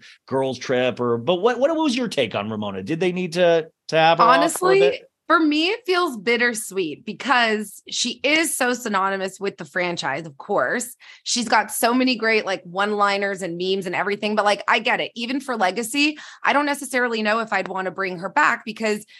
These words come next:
Speaker 2: she stirs the pot in, like, a negative way. Like, she kind of can bring negative energy. And I kind of was finding this with Real Housewives of Beverly Hills this season. It's like,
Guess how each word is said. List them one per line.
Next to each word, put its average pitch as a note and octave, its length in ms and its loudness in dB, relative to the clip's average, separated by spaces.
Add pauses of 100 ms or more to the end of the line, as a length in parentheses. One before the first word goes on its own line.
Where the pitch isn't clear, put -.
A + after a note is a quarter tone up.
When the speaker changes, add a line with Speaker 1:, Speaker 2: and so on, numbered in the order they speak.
(140)
Speaker 2:
she D4+ 480 2
stirs C#4 480 -2
the D#4+ 100 -6
pot A3 480 2
in, A3 160 -2
like, G3+ 240 -2
a G3 320 -2 (240)
negative G3 1000 0
way. D#3+ 460 0
Like, F3+ 160 -4
she - 360 -6
kind B3 300 0
of D#4+ 120 -6
can D4+ 180 -2
bring G#3 400 0
negative F#3 500 0
energy. D#3+ 500 -4
And F3 120 -2
I A3 120 2
kind D4 340 -2
of D#4 80 -4
was F#4+ 140 -4
finding A3 360 0
this A#3+ 180 -6
with G#3+ 160 -6
Real F#3+ 160 -2
Housewives F#3 480 0
of E3 80 -8
Beverly F3 340 -2
Hills D#3+ 260 -4
this G3 160 -8
season. B3+ 300 -2
It's A3 160 -4
like, G#3+ 200 0